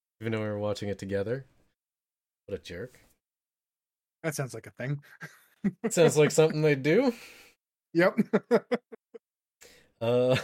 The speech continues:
Speaker 1: <laughs>
Speaker 2: There's a ten episode series I think the weirdest part about it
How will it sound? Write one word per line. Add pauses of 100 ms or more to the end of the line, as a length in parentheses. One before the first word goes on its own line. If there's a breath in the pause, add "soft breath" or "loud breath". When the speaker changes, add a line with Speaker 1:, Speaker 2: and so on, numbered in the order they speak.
Speaker 1:
<laughs> (2500 loud breath)
Speaker 2:
There's
a (140)
ten
episode
series (300)
I
think
the
weirdest
part
about
it